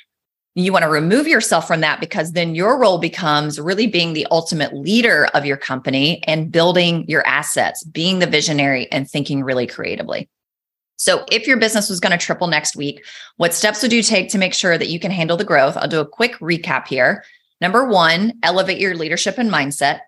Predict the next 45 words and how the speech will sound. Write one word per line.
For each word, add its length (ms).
Number 220
two, 560
have 120
a 60
system 420
in 120
place 300
to 100
take 200
care 200
of 100
yourself 560
and 120
protect 360
your 100
energy. 540
Number 240
three, 640
make 180
sure 180
you 80
identify 800
activities 560
you're 120
engaging 420
in 220
that 100
are 100
draining 480
you, 320
ones 380
that 120
are 320
giving 260
you 160
life, 640
and 100
how 140
much 260
time 280
you're 80
spending 400
in 80
the 80
two. 440